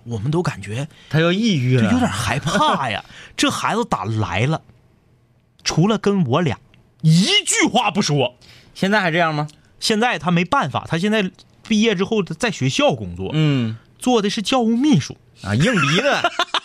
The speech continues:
Speaker 1: <laughs> 那他也是能少说就少说。
Speaker 2: 嗯。
Speaker 1: 就是不和陌-，陌生人说话，这个我太服了。
Speaker 2: 哎，我，我又想起了我一个绝不能。
Speaker 1: 嗯。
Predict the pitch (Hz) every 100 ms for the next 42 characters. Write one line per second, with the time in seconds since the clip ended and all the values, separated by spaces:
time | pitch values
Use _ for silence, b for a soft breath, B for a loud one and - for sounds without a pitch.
0 | - - 294 - - 202 370 254 220 170
1 | 104 151 143 165 156 214 320 180 - -
2 | 113 98 110 107 - 85 98 123 107 95
3 | B - - 453 294 208 190 165 143 143
4 | 185 170 143 123 110 117 107 B B B
5 | B B 311 226 120 - - 214 - 92
6 | 95 95 - - 131 117 113 123 156 120
7 | 120 127 104 87 104 101 98 - b b
8 | _ 107 110 113 85 87 - - 123 107